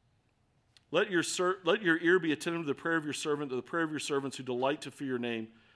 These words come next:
Give success to your servant today. Grant him mercy in the sight of this man," which prompts,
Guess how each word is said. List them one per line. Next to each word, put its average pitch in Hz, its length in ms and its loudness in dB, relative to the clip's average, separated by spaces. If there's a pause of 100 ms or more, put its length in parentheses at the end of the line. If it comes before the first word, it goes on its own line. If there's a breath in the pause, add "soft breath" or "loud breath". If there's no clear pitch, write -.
(140 soft breath)
Give 165 160 4
success 185 460 -2
to - 120 -8
your 160 60 0
servant 139 320 -2
today. 117 320 -2 (340 soft breath)
Grant 175 280 6
him 170 80 -2
mercy 135 360 0
in 123 120 -6
the 127 80 -2
sight 127 360 0 (540 soft breath)
of 117 160 -2
this 127 240 0
man," 123 460 2 (960)
which 151 240 -2
prompts, 220 400 2